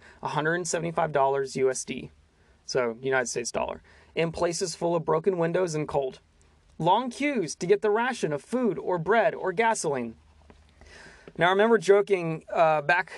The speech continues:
let's see, my second anniversary, I believe, Allie and I basically said, "Hey,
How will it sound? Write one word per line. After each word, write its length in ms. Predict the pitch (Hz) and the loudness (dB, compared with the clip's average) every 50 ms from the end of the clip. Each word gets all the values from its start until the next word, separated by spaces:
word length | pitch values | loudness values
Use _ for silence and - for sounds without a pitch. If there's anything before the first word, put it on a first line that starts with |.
| - - - | -16 -8 -4
let's 180 | 180 170 160 - | -4 -4 -4 -4
see, 380 | - 151 139 131 123 120 117 - _ _ _ _ _ _ _ _ _ _ _ _ - - | -6 -4 -4 -2 -4 -4 -6 -10 _ _ _ _ _ _ _ _ _ _ _ _ -20 -18
my 400 | 233 170 170 185 180 170 165 160 | -16 -14 -10 -6 -2 0 0 0
second 500 | 156 - - - 180 180 185 - 220 220 | 0 -2 -2 0 0 0 2 2 0 0
anniversary, 680 | 226 233 226 226 208 233 226 214 - - 233 233 226 226 | 0 0 -2 0 0 0 0 0 0 -2 0 0 2 2
I 100 | 226 226 | 2 2
believe, 520 | 214 233 226 233 240 240 240 226 226 - - - _ - | 2 2 2 2 0 -2 -2 -4 -6 -10 -20 -20 _ -2
Allie 400 | - 160 165 170 180 185 185 180 | 2 4 4 4 4 2 0 0
and 100 | 175 175 | 0 2
I 300 | 180 180 180 180 185 175 - - - - _ _ _ _ _ _ _ _ - | 2 2 0 -2 -2 -6 -8 -12 -16 -16 _ _ _ _ _ _ _ _ -4
basically 380 | 160 170 165 - - 196 175 165 | -4 -2 -2 0 0 0 0 0
said, 340 | - - 185 170 165 160 - | 0 0 0 0 0 -2 -6
"Hey, 340 | - - 180 170 156 139 | -6 -4 -2 -2 -2 -4